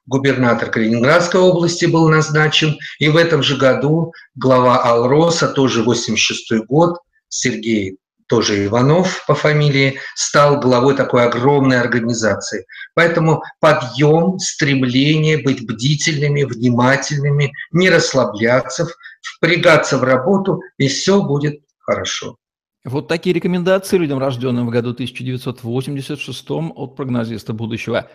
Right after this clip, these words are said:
Speaker 2: Александра Роженцева. Это была программа «Прогноз погоды рождения». Евгений Романенко, Александр Роженцев были с вами.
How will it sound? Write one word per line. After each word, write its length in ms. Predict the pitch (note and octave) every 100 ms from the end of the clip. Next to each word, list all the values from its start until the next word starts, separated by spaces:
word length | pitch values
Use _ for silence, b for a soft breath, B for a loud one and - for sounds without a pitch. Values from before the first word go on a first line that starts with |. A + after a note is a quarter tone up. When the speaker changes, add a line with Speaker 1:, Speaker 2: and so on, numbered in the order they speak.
| b b
Speaker 2:
Александра 800 | B2 A2+ - - G#2+ G2+ G#2 - -
Роженцева. 520 | A#2+ A2+ A2+ G2+ B2
Это 100 | A#2
была 200 | G#2+ A#2+
программа 460 | C#3+ F#3 A2+ G#2+ G#2+
«Прогноз 360 | B2+ A#2+ A2+
погоды 320 | - A#2 A2
рождения». 540 | A#2+ G#2+ G#2+ C#3 D3 C3
Евгений 300 | A#2 A#2+ A2+
Романенко, 420 | A2+ A#2 A2+ -
Александр 360 | - B2 A2+ A2
Роженцев 400 | B2 A2+ - G#2+
были 160 | G#2
с 100 | F#2+
вами. 380 | D3 E3+ D#3